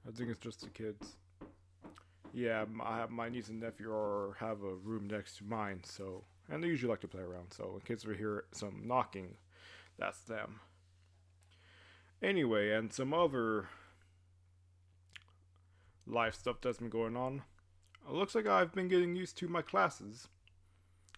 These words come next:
and s-, and I do have a midterm next week for one or two of my classes, so that means I won't be able to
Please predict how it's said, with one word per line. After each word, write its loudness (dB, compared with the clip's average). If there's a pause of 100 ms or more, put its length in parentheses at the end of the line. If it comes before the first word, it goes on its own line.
(180)
and -4
s-, -10 (360)
and 2
I 4
do 2
have 8
a 4
midterm 4
next 0
week 0
for 4 (300)
one 2
or 2
two 2
of 4
my 4
classes, 4
so 4
that 4
means 0
I 6
won't 2
be 4
able 4
to -2